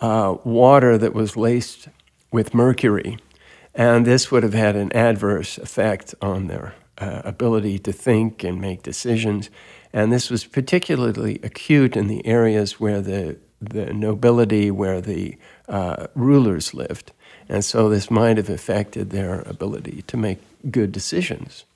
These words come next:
So the Maya could see that they were, some of the things they were doing were not sustainable. There were some other things that they didn't quite understand. And the difference for us is we know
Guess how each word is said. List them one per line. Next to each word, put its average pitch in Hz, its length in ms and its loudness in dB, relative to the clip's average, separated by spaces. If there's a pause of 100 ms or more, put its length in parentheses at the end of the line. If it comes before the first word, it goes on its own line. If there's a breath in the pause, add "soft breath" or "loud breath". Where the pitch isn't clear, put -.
(220)
So 127 180 6
the 117 100 6
Maya 139 540 10
could 117 260 0
see 147 640 6
that 113 240 2
they 117 160 2
were, 101 220 0
some 135 240 2
of 127 80 4
the 104 120 -2
things 120 280 2
they 107 100 0
were 104 160 2
doing 120 420 6
were 107 120 2
not 107 240 4
sustainable. 113 800 -2
There 131 180 4
were 131 100 8
some 120 220 2
other 139 220 6
things 120 480 4
that 107 160 -4
they 107 120 0
didn't 117 360 0
quite 117 280 4
understand. 107 800 0 (240 loud breath)
And 107 440 0
the 107 80 0
difference 107 400 2
for 98 200 -2
us 110 300 2
is 95 160 -12
we 113 140 0
know 110 500 2